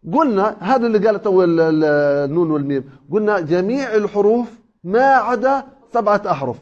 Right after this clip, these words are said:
النون والميم وحروف قطب جد. طيب لو أنا زلت وقلنا: "واتخذ سبيله"، إيش عملت؟ نبر، ما في مشكلة، ما فيها نبرة. إذا أنت تقول: "واتخذ سبي-، واتخذ"، مش "واتخذ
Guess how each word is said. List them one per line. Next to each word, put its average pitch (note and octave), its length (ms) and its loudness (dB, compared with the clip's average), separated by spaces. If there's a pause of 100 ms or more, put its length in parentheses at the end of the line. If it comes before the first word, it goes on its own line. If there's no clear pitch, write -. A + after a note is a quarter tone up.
(160)
النون G3 320 0
والميم G3 560 0
وحروف G3 340 -4
قطب G3 300 -6
جد. B2 280 -4 (1160)
طيب D3 160 -2 (200)
لو F3 180 2
أنا A#3 540 0
زلت G#3+ 280 0
وقلنا: G3 360 2
"واتخذ F#3 800 -2 (260)
سبيله"، D3 560 -2 (140)
إيش G3 140 -2
عملت؟ E3+ 300 0 (720)
نبر، A3+ 180 -8
ما C#4 160 0
في G#3 200 -2
مشكلة، C#3 400 -10
ما A#3 200 0
فيها G3+ 220 -2
نبرة. A2+ 300 -4 (280)
إذا A3 200 -2
أنت A3+ 80 0
تقول: G3 300 2 (180)
"واتخذ G3 760 -2 (320)
سبي-، F3 460 -2
واتخذ"، F3+ 800 -2 (640)
مش G3+ 180 -10
"واتخذ G#3+ 580 -2